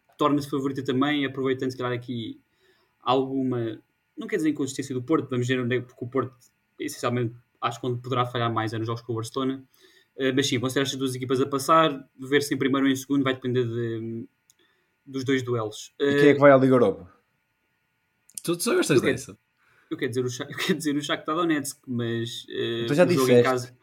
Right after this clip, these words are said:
Speaker 2: já
Speaker 1: o
Speaker 2: disseste.
Speaker 1: jogo na, o jogo na Bélgica pode, pode, pode ser, pode ser importante, e o Shakhtar precisa, acho que pode precisar de pontos noutros sítios. O
Speaker 2: Tá,
Speaker 1: Shakhtar
Speaker 2: tá,
Speaker 1: acho que está
Speaker 2: estás,
Speaker 1: muito,
Speaker 2: estás com um
Speaker 1: está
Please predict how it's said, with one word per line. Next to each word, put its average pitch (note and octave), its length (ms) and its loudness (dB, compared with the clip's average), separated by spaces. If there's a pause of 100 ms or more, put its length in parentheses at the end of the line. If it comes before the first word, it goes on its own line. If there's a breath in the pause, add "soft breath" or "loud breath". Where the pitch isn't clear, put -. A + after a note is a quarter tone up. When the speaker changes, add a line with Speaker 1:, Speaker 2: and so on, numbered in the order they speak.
(140)
Speaker 2:
já A#2 80 -2
Speaker 1:
o B2 40 -4
Speaker 2:
disseste. C3 240 -2
Speaker 1:
jogo C3+ 160 2
na, B2+ 280 0
o C#3+ 80 -2
jogo C3+ 220 2
na C#3 100 4
Bélgica D3 520 0
pode, D3+ 400 2
pode, C#3+ 760 -2 (240)
pode C#3+ 220 -4
ser, C#3 540 -2
pode C3+ 140 -6
ser C#3+ 80 -2
importante, C3+ 380 -2
e B2+ 40 -2
o - 20 0
Shakhtar B2 260 -4
precisa, C3 280 -4
acho C3 140 -6
que - 60 -20 (100)
pode A#2+ 140 -8
precisar B2 200 -6
de - 80 -18
pontos B2 240 -4
noutros B2 200 -10
sítios. A#2+ 260 -6
O - 20 -20 (400 soft breath)
Speaker 2:
Tá, G#3+ 80 -2
Speaker 1:
Shakhtar - 60 0
Speaker 2:
tá, - 100 -2
Speaker 1:
acho G3 80 6
que D#3 40 0
está G3 120 4
Speaker 2:
estás, D3+ 120 4
Speaker 1:
muito, D#3 180 2
Speaker 2:
estás G3 100 0
com G3+ 120 -2
um E3+ 40 4
Speaker 1:
está D3 100 6